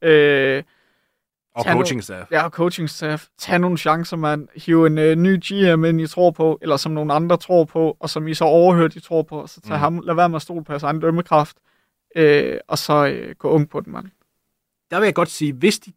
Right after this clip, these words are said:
Speaker 2: hvis de gør det, og det kan godt være, altså, ja, altså, hvis de går hen og siger, at nu skal vi have en ny general manager og alt det her. Det kan godt være, at jeg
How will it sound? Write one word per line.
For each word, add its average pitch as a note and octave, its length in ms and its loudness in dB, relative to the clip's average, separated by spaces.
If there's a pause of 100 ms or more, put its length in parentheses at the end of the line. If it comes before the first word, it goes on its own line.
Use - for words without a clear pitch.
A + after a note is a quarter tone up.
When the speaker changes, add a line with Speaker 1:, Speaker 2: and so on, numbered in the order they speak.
(120)
Speaker 2:
hvis A#3 160 -2
de F#3+ 100 -10
gør C3+ 180 0
det, F#2 220 -8 (1600)
og - 80 -4
det F#3 80 0
kan G#3+ 40 0
godt G#3+ 80 0
være, G#3+ 320 0
altså, E3 260 -10 (560)
ja, D3+ 180 0
altså, D#3 180 -6
hvis G#3 120 -2
de - 80 -12
går F3+ 100 4
hen E3 100 4
og E3 80 -2
siger, D#3+ 180 2
at D3 60 4
nu D3+ 80 4
skal - 120 -6
vi C#3+ 60 -4
have C#3+ 80 -2
en C#3 80 0
ny C3+ 220 0 (100)
general B2+ 180 2
manager F#2+ 300 0
og D#2+ 40 -4
alt D#2+ 100 -10
det D#2 80 -18
her. D2+ 80 -18
Det - 640 -20
kan - 0 -
godt A3 120 0
være, A3+ 100 0
at - 20 0
jeg G#3 60 0